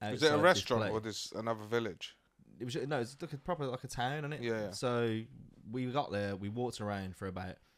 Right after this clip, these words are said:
Speaker 1: we were there for less than an hour, um, 'cause it was just getting harassed constantly. There was no other tourists there.
Speaker 2: What, street vendors?
Speaker 1: Nah, just people,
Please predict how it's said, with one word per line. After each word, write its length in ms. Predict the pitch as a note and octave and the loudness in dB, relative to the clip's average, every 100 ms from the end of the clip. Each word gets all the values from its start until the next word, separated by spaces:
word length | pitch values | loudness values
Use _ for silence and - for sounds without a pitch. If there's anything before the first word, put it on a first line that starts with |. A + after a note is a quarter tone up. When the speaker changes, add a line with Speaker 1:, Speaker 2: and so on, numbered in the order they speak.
| _ _ _ - - | _ _ _ -20 -8
Speaker 1:
we 120 | A2 | -2
were 100 | A2+ | 2
there 120 | B2 | 2
for 120 | A2+ | 0
less 220 | G#2 F#2 - | -2 -4 -6
than 80 | |
an 80 | F2+ F2 | -8 -8
hour, 240 | F2 F2 - _ _ _ _ _ _ - | -10 -10 -14 _ _ _ _ _ _ -10
um, 420 | F2+ E2+ E2+ E2+ - | -6 -6 -6 -8 -8
'cause 160 | A2 | -6
it 100 | G2 | -6
was 120 | G2 F2+ | -6 -6
just 300 | A2 - - | -6 -6 -6
getting 280 | G2 F#2 F2 | -6 -6 -10
harassed 800 | - F2+ F2 F2+ F#2 - - - | -10 -8 -6 -6 -8 -14 -16 -12
constantly. 600 | - F#2 F2+ G#2 F2+ F#2+ | -10 -8 -10 -10 -8 -6
There 100 | G2 | -4
was 100 | A2 | -4
no 280 | C3+ C#3 B2 | -2 2 2
other 120 | G2+ | 0
tourists 600 | - G2 F2 F2 - - | -4 -6 -6 -10 -16 -8
there. 120 | F2+ | -4
Speaker 2:
What, 140 | - | -4
street 260 | - C#3+ C#3 | -2 -2 0
vendors? 400 | A#2 G#2+ G2+ F#2 - _ _ | -2 -4 -6 -8 -16 _ _
Speaker 1:
Nah, 340 | G2 G2+ A#2 D#3 | -4 0 0 0
just 160 | D#3 - | -4 -4
people, 300 | C3+ G#2+ | -4 -4